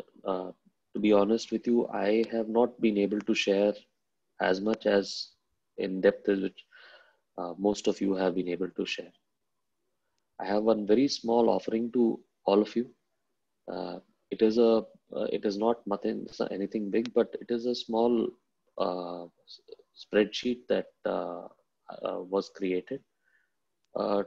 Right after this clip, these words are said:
to evaluate your day-to-day progress. I have shared it on the group,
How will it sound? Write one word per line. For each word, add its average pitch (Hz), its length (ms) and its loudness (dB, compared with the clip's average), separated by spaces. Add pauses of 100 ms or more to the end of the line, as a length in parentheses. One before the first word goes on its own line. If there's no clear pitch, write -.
(120)
to 110 380 4
evaluate 110 580 4
your 120 160 2
day-to-day 101 480 2 (120)
progress. 82 500 -8 (1200)
I 113 60 0
have 107 160 2
shared 107 260 2
it 117 120 -4
on 113 160 0
the 120 100 2
group, 110 260 -4